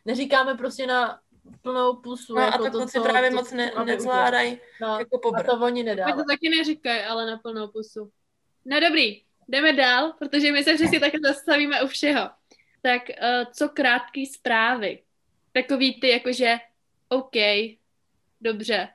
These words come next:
Speaker 2: Nezájem.
Speaker 1: Tak to nemá zájem ten kluk v tom případě.
Speaker 3: A co když
Speaker 1: To je
Speaker 3: jako
Speaker 1: úplně
Speaker 3: ten kluk se nechce rozepisovat?
Speaker 2: Tak
Speaker 3: Protože
Speaker 2: ne-, já nevím.
Speaker 3: upřímně jsem se setkala s několika lidma, kteří mi řeknou, že prostě nechtějí dlouho trávit čas na telefonu.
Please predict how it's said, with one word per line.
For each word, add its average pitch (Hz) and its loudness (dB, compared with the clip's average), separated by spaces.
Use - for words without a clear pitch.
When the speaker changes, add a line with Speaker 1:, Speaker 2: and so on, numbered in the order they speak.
Speaker 2:
Nezájem. 226 2
Speaker 1:
Tak 254 -2
to 247 2
nemá 233 2
zájem 226 0
ten 208 -6
kluk 202 -8
v - -20
tom 202 -8
případě. 196 -12
Speaker 3:
A 233 -4
co 247 -6
když 277 0
Speaker 1:
To 226 0
je 233 4
Speaker 3:
jako - 2
Speaker 1:
úplně 214 -10
Speaker 3:
ten - -8
kluk 277 -8
se 285 -12
nechce 285 -4
rozepisovat? 285 -4
Speaker 2:
Tak - -4
Speaker 3:
Protože 285 2
Speaker 2:
ne-, 254 2
já 247 -4
nevím. 247 -4
Speaker 3:
upřímně 262 2
jsem 302 -2
se 320 2
setkala 302 2
s 285 -2
několika 277 0
lidma, 214 -2
kteří 254 -8
mi 285 0
řeknou, 247 -2
že 240 0
prostě 262 -6
nechtějí 254 -4
dlouho 240 -4
trávit 220 -2
čas 220 -10
na 208 -8
telefonu. 226 -4